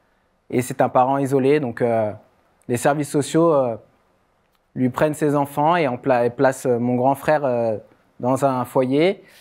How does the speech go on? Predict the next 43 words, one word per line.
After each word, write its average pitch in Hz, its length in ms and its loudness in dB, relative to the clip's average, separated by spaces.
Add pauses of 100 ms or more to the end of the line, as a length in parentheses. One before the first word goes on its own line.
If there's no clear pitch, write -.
(140)
et 127 80 0
moi 143 200 4
dans 151 140 -4
une 135 140 -4
famille 131 240 0
d'accueil. 135 460 0 (720)
On 127 80 -4
pourrait 156 220 2
penser 165 320 -4
que - 80 -4
les 147 60 0
familles 143 240 0
d'accueil, 143 320 2
c'est 143 160 -2
bien. 143 320 0 (720)
Je 123 120 -2
pense 165 360 0
et 139 80 0
j'espère 135 460 0
que 131 160 -2
de 120 160 -4
façon 135 280 -2
globale, 139 360 2
elles 127 120 -2
sont 131 140 -4
bien. 139 320 -2 (440)
Mais 127 280 2
celle 143 240 0
dans 139 100 -2
laquelle 139 300 0
j'ai 135 80 0
atterri, 131 360 0
elle 135 160 2
n'était 123 200 -4
pas 120 260 -2
bien 120 200 -4
du 113 120 -6
tout. 98 180 -14 (840)
Elle 139 120 2
n'était 151 160 -2
pas 156 120 0
bien 196 140 0
pourquoi ? 135 460 -8